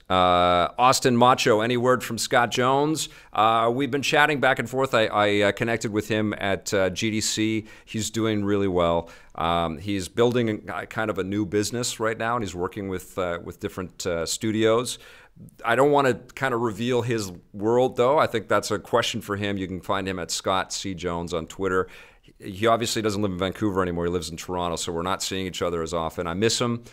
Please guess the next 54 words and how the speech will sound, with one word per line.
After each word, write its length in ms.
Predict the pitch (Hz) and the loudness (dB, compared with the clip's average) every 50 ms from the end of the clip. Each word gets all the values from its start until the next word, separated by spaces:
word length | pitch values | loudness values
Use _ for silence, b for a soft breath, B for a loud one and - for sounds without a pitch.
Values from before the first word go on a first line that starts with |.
| B B B B B B B | B B B B B B B
Uh, 280 | 85 82 85 82 82 | -2 0 0 0 0
he's 180 | 87 95 90 80 | -2 -4 -6 -6
a 60 | 85 | -6
great 260 | - 104 101 101 85 | -2 0 0 0 0
dude, 380 | 85 92 90 87 87 80 - B B B B B B B - | 0 -2 -2 -2 -2 -4 -8 B B B B B B B -8
and, 420 | - 80 80 78 78 78 73 80 | -6 -4 -2 -2 -4 -4 -4 -4
uh, 200 | 85 80 78 - - | -2 0 0 0 -2
I 80 | 90 | -2
wish 320 | 90 87 98 107 107 - 113 | -2 2 2 0 0 0 -2
him 140 | 104 98 | -2 2
well. 180 | 101 104 104 101 | 4 4 6 6
It 60 | 104 | 4
was 140 | 101 98 90 | 2 0 -4
his 140 | 98 90 85 | -4 -6 -6
birthday 460 | 76 - 123 135 123 - - 110 104 | 0 2 4 4 4 4 2 2 2
this 220 | 98 95 - - | 2 0 -4 -4
week, 240 | 90 95 101 101 101 | -4 -2 -2 -2 -2
so 140 | - - 104 | -4 -4 -4
if 100 | 90 - | -4 -6
you 100 | 92 92 | -6 -6
wanna 220 | 95 98 95 92 | -4 -4 -4 -2
hit 120 | 92 107 98 | -2 -2 0
him 140 | 101 98 98 | 0 0 0
up 160 | 95 - 98 | 0 0 0
on 120 | 92 92 | -2 -2
Twitter 360 | - - - 101 101 95 95 | -4 -4 -2 0 0 2 0
and 80 | 92 90 | 0 -2
wish 160 | 90 85 - | -4 -6 -6
him 80 | 80 76 | -6 -8
a 60 | 80 | -8
happy 240 | 90 82 - - 82 | -6 -8 -8 -8 -8
birthday, 400 | 80 87 87 82 - - 80 85 | -6 -4 -6 -4 -4 -6 -8 -6
he 80 | 85 | -6
will 180 | 80 80 80 76 | -6 -8 -8 -8
appreci-, 400 | 76 - 85 90 85 - - - - | -10 -10 -10 -10 -10 -10 -12 -12 -14
appreciate 580 | - - - - 127 117 - - 107 92 85 - | -16 -10 -6 -4 -4 -2 -2 -2 -2 -2 -2 -2
that. 220 | 90 87 82 - | 0 0 0 0
But 120 | 87 87 90 | 0 -2 -2
I 80 | 92 | 0
know 200 | 98 110 113 110 | 2 4 4 4
that 100 | 107 92 | 2 0
he 380 | 92 101 - 117 120 123 127 - | -4 -6 -6 -4 -2 -2 -4 -4
and 240 | - 101 98 95 - | -2 -4 -4 -4 -4
Steve 260 | - - 110 104 107 | -6 -4 -6 -6 -6
Tilley 560 | - - 127 135 120 113 107 104 101 98 101 B B B B B - | -4 -4 -2 -2 0 2 0 0 0 -2 -6 B B B B B -10
and, 480 | - 90 90 87 85 85 80 76 - 90 | -6 -4 -2 -2 -2 -4 -6 -6 -4 -2
uh, 260 | 87 85 82 82 78 | 0 0 2 0 0
Rerez 840 | 78 90 104 120 123 127 127 120 104 92 90 87 87 87 90 90 - | -2 -2 -2 0 0 0 2 4 4 4 4 4 4 2 0 -2 -2
and 100 | 95 90 | -4 -4
a 40 | 85 | -4
few 260 | - - 101 104 101 | -6 -6 -4 -2 0
other 160 | 101 95 95 87 | 0 0 0 -4
people, 540 | - - 98 90 - 98 92 90 82 B B B B B B B - | -6 -8 -8 -8 -6 -4 -2 -2 -2 B B B B B B B -6
um, 340 | - 82 82 80 80 80 | -2 -2 0 0 0 -2